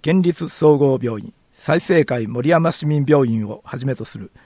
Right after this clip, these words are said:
多数の病院やクリニックがあり、多くの高齢者が通院しています。しかし、高齢による運転免許返納に伴い、通院が困難になる方が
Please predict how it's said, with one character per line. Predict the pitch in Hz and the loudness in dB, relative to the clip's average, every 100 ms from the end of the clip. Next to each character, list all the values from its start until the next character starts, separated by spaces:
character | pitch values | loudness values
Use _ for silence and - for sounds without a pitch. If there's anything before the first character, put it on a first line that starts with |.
| _ | _
多 | - 139 | -12 -6
数 | 226 165 | -2 0
の | 117 117 | -2 -4
病 | 123 139 139 | 0 4 4
院 | 135 | 2
や | 127 127 - | 0 -2 -6
ク | 139 | -2
リ | 147 | 0
ニ | 120 | -2
ッ | |
ク | - 110 | -6 -6
が | 120 | -4
あ | |
り、 | 104 90 _ _ _ - | -6 -12 _ _ _ -2
多 | 233 208 | 0 0
く | 120 | -4
の | 113 | -6
高 | - 160 | 0 2
齢 | 156 139 | 4 2
者 | - 110 | -2 -10
が | 107 - | -12 -16
通 | - 143 | -6 -2
院 | 123 117 | -2 -2
し | |
て | 202 | -2
い | 143 | -2
ま | 107 | -4
す。 | - - _ _ _ _ _ | -14 -20 _ _ _ _ _
し | - | -6
か | - 143 | -2 -2
し、 | - - _ _ _ - | -4 -18 _ _ _ 0
高 | 170 190 | 4 6
齢 | 175 | 6
に | 160 | 4
よ | 151 | 2
る | 135 127 - _ _ - | 2 -2 -8 _ _ -2
運 | 180 | 2
転 | 190 175 | 4 4
免 | 165 160 | 4 0
許 | 127 | -2
返 | 127 147 143 | 0 0 2
納 | 139 | 2
に | 131 123 | 0 -2
伴 | 123 110 101 | -4 -4 -8
い、 | - _ _ _ | -16 _ _ _
通 | - 170 | -2 0
院 | 175 160 | 2 4
が | 151 147 - | 2 2 2
困 | 196 165 | 2 4
難 | 135 117 | 2 0
に | |
な | 131 | -2
る | 131 | -2
方 | - 127 120 | -4 -6 -6
が | 117 | -6